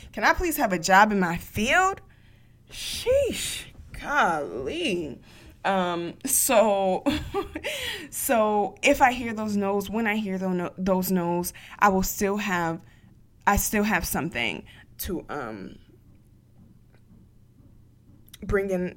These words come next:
bring in the ne-, the necessities. You know, I still have money to do what I need to do. Um, but every day is always so different.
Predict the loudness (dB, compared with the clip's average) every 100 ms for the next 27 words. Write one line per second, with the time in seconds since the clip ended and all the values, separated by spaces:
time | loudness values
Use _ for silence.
0 | -8 -4 -2 -2 -4 -6 -8 -14 -20 -10
1 | -8 -6 -6 -6 -8 -10 -10 -8 -8 -8
2 | -6 -6 -4 -6 -8 -8 -8 -8 -8 -8
3 | -10 -16 -10 -8 -10 -12 -10 -8 -8 -10
4 | -14 -8 -8 -8 -14 -18 -18 -20 -4 2
5 | 4 4 0 -4 -6 -10 -16 -20 -20 -20
6 | _ -20 -20 -20 -20 -20 -20 -20 -20 -20
7 | -20 -20 -20 -20 -20 -20 -20 -20 -20 -20
8 | -20 -20 -20 -20 -20 -20 -14 2 8 8
9 | 6 2 0 0 4 4 4 0 -2 -4
10 | -4 -4 -6 -8 -12 -16